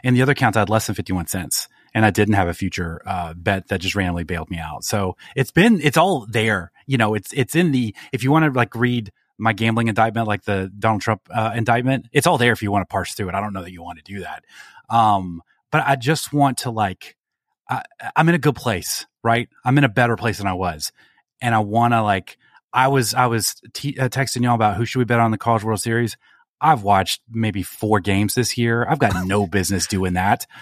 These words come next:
So I just wanna tell myself, "Hey, chill out a little bit." I was, you know, wanting to plan a Vegas trip to, to put down some money. And then, uh, uh, you know, I went to Saint Louis this weekend, I talked about it on the podcast. We were at a casino, and that, like, really broke my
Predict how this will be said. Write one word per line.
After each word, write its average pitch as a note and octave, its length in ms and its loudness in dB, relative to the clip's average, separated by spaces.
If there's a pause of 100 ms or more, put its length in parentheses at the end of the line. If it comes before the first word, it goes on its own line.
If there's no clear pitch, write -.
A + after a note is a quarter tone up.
(160)
So - 160 2
I A2+ 40 6
just - 100 0
wanna B2 140 4
tell A2+ 120 2
myself, G#2 300 2
"Hey, G#2+ 140 -2
chill G#2 200 -2
out A2 140 4
a - 20 0
little B2 180 2
bit." A#2+ 200 2 (380)
I B2 180 4
was, A#2 320 2 (220)
you A#2+ 100 -2
know, A2 60 2
wanting A2+ 300 2
to G2+ 360 -2 (320)
plan A#2 200 -2
a G2 40 -2
Vegas A#2 340 0
trip - 280 -2
to, G#2 240 -2
to A#2 160 -2
put A#2 160 -4
down A#2+ 160 2
some A#2 140 0
money. A#2+ 320 4 (360)
And B2 140 2
then, A2 260 4
uh, A#2 180 2
uh, A#2+ 160 -4
you A#2 120 -4
know, G#2+ 100 2
I G2+ 60 2
went G#2+ 160 0
to A2 80 -4
Saint A#2 180 0
Louis A2 180 0
this - 140 -6
weekend, A2 140 0
I G#2 80 0
talked G#2+ 100 -2
about G#2 120 2
it - 20 4
on G2 80 2
the - 40 -6
podcast. A2 460 0 (400)
We A2+ 80 2
were A2 80 6
at G#2+ 60 2
a - 20 -4
casino, G#2+ 640 0 (460)
and G#2+ 200 4
that, A#2+ 200 4
like, G#2+ 180 0
really G2+ 300 0
broke G2 320 0 (160)
my F#2 460 -2